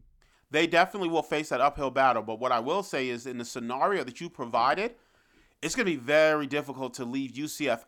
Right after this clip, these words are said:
out if they are that team. If they're, if U C F, so just so that everyone kind of understands, uh, U C F played Georgia Tech, beat them by twenty-eight. That's four touchdowns.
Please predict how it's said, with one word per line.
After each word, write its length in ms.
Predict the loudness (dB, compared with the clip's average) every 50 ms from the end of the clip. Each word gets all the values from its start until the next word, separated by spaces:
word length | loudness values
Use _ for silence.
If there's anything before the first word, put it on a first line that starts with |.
| _
out 360 | 10 10 12 12 10 8 2 -6 -6 -2
if 300 | 2 2 2 2 0 -4
they 260 | -4 -2 -2 0 0 2
are 580 | 4 6 6 6 6 4 4 4 2 0 -2 -8 _ _ _ _ _ _ _ -4
that 320 | 2 2 4 4 2 -2
team. 280 | -8 -8 -8 -6 -6 -6
If 100 | -6 -4
they're, 300 | -2 -2 -2 -2 -4 -4
if 200 | -6 -8 -8 -6
U 140 | -6 -8 -8
C 220 | -8 -8 -6 0 2
F, 240 | 2 2 0 -2
so 160 | -6 -8 -8 -6
just 220 | -4 -6 -6 -4
so 80 | -4 -2
that 120 | 0 0
everyone 440 | 0 0 -2 -6 -6 -4 -4 -6 -4
kind 160 | -6 -6 -4
of 80 | -4 -4
understands, 540 | -6 -6 -8 -8 -8 -10 -10 -10 -14 -18 -20 _ -20 -20 -20 -16 _
uh, 160 | -2 -2 -2 0
U 120 | -2 -4 -6
C 220 | -4 -2 2 4
F 220 | 4 4 4 2 -4 _ _ _ _ _ _ _
played 340 | -10 -4 0 0 0 0 0
Georgia 300 | 0 0 2 2 0 -4
Tech, 480 | -6 0 2 4 4 4 2 0 -8 _ _ _ _ _ _ _ _ _ _ -16 -6
beat 240 | -4 -4 -4 -2 -2
them 180 | -2 -2 2 2
by 120 | 2 2 2
twenty-eight. 600 | 0 -4 -4 -4 -4 -2 -2 -4 -4 -6 -10 _ _ _ _ _ _ -8
That's 220 | -8 -6 -6 -8
four 220 | -8 -4 -4 -4
touchdowns. 680 | -2 -2 -4 -4 -4 -8 -12 -14 -14 -18 -20 -20 -20